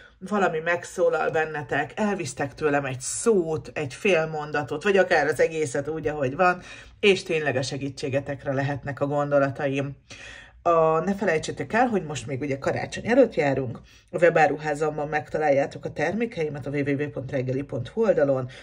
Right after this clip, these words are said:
többek közt a két ösvénytarót vagy az optimista kártya csomagot is. No de gyorsan nézzük, röviden és velősen, hogy mi vár ránk ezen a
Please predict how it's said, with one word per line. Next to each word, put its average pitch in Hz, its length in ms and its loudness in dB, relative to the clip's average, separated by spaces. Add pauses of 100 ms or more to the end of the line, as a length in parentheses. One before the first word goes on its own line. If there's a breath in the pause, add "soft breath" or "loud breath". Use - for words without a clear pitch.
(400 loud breath)
többek 143 280 6
közt 143 200 -6
a - 80 -4
két 185 260 -4
ösvénytarót 135 680 -4
vagy 135 160 -4
az 139 80 -2
optimista 135 580 -6
kártya 131 380 -4
csomagot 123 600 -4
is. 139 360 -6 (300 loud breath)
No 175 180 -4
de 180 120 2
gyorsan 175 540 0
nézzük, 151 640 -4
röviden 175 560 6
és 127 240 -4
velősen, 147 580 2
hogy 131 160 -2
mi 156 160 -6
vár 143 260 2
ránk 143 300 0
ezen 143 340 -4
a 120 180 0